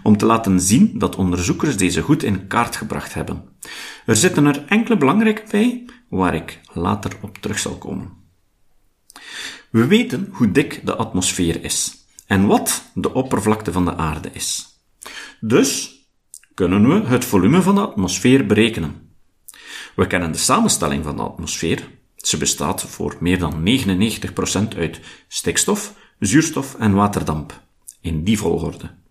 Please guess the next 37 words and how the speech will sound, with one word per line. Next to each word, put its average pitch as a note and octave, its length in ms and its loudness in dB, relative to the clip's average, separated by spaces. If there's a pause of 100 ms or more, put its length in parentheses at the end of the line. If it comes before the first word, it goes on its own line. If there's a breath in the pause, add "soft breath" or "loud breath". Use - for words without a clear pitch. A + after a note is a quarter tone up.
(760 loud breath)
Van - 180 4
een C3+ 120 8
volume D#3 360 8
gas - 480 0 (140 loud breath)
bij F#2+ 260 4
een E2 100 0
specifieke - 720 0
druk - 260 0
weten A2 500 0
we, A3+ 160 -2
dankzij C#3+ 600 2
de E2+ 120 2
wet F2+ 180 0
van E2 140 0
Avogadro, A2 720 0 (220 loud breath)
hoeveel F3+ 400 4
deeltjes G#2+ 480 2
erin F#2+ 300 2
zitten. D3+ 540 -2 (480 loud breath)
Als - 260 0
je E2 60 -6
niet C3 240 0
meer C3 280 0
weet B2 260 0
wat F2 120 -4
het - 140 -6
getal F#2+ 280 -4
van E2+ 140 0
Avogadro D#2+ 580 -4
is, - 340 -6 (540 soft breath)
dan F2 120 -6
moet F2+ 180 -2
je F#2 60 -4
nog E2+ 140 -2
eens D#2+ 240 -4
luisteren G#2 540 -4
naar - 520 -6